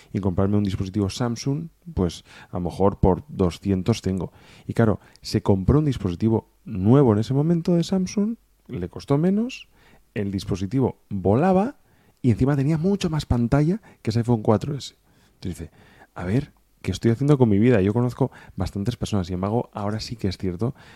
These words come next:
que puedes estar tranquilamente con una, con un iPhone diez, aunque no se actualiza este último I O S diecisiete, si tampoco aporta nada el sistema operativo. Si yo estoy en beta tres y es exactamente lo mismo que I O S dieciséis, que I O S quince.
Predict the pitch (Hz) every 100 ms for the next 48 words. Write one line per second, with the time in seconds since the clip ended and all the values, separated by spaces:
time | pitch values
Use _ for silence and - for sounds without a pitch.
0 | _ 90 87 92 92 104 101 98 90 90
1 | 104 98 98 113 139 - _ - 98 117
2 | 113 - 101 107 120 117 107 110 143 -
3 | - - 95 92 135 156 110 92 90 85
4 | 92 87 90 92 87 - 92 85 85 87
5 | 87 - 139 - - - - - - 90
6 | 131 - 120 98 101 131 107 90 95 101
7 | 92 92 90 123 120 92 95 101 107 -
8 | 107 117 - 120 95 123 - 107 - 143
9 | 147 - - - 131 127 135 - - 123
10 | 143 139 131 117 131 135 120 123 139 127
11 | 101 92 98 - - - - 117 135 131
12 | 101 117 127 - -